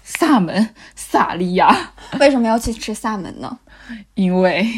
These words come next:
Speaker 1: 它便宜。
Speaker 2: <laughs> 因为我们去拍别的队实在拍不上。
Speaker 1: 因为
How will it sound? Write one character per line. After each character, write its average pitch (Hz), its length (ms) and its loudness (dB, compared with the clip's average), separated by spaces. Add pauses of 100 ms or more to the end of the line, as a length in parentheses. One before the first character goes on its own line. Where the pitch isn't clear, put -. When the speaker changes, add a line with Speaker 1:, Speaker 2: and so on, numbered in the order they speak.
(140)
Speaker 1:
它 202 140 -4
便 202 260 -4
宜。 190 220 2
Speaker 2:
<laughs> 359 1400 2
因 339 80 6
为 311 100 8
我 311 100 8
们 277 140 4
去 370 160 4
拍 381 220 6
别 262 220 2
的 269 100 6
队 277 160 4
实 269 240 2
在 311 200 4
拍 - 280 0
不 392 140 0
上。 - 280 -2 (1080)
Speaker 1:
因 233 200 2
为 214 220 4